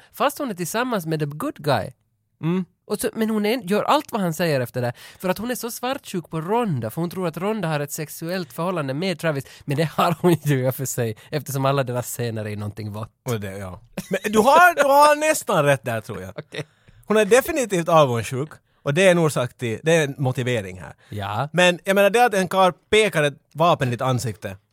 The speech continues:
Speaker 2: jag skulle säga säkert allt möjligt, ja, "I'll suck your dick, sure." Men du, jag skulle böja mig till allt möjligt. Jag tror att hon vill hålla sig i liv, och jag tror att hon har en, vet du, en alternative motive här. Hon är sådär att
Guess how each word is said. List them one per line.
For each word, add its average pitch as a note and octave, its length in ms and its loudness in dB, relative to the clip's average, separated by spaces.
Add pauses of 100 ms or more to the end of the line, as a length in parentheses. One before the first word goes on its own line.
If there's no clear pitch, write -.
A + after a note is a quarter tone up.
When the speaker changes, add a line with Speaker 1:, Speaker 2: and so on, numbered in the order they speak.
Speaker 2:
jag C#3+ 140 -2
skulle - 140 -2
säga C3 220 2
säkert B2 220 -2
allt B2 140 0
möjligt, G#2+ 280 -2
ja, G2 80 -8
"I'll G#2 140 -2
suck F#4+ 220 -4
your - 100 -8
dick, A3 200 -2
sure." G4 360 0 (200)
Men D#3 160 2
du, E3+ 100 0
jag G#3+ 140 4
skulle - 200 -10
böja D#3+ 200 8
mig D3+ 120 2
till E3+ 100 2
allt F#3+ 100 -2
möjligt. D3+ 300 -2
Jag C#3+ 220 -2
tror D4+ 200 4
att - 140 2
hon G#3 280 4 (260)
vill D3+ 100 -2
hålla C#3 260 4
sig B2+ 140 -4
i A#2+ 40 -4
liv, G#2 280 -6
och B2 100 -4
jag D3 100 2
tror C4+ 220 4
att A3+ 80 2
hon F#3 120 0
har E3 260 2
en, C#3 260 -4 (760)
vet A#2+ 220 -4
du, B2 100 -2
en A#2+ 120 -4
alternative D3 640 -4
motive G#2 500 -4
här. F#2+ 180 -14
Hon G2 140 -10
är G2 40 -8
sådär G#2 280 -10
att G2 120 -18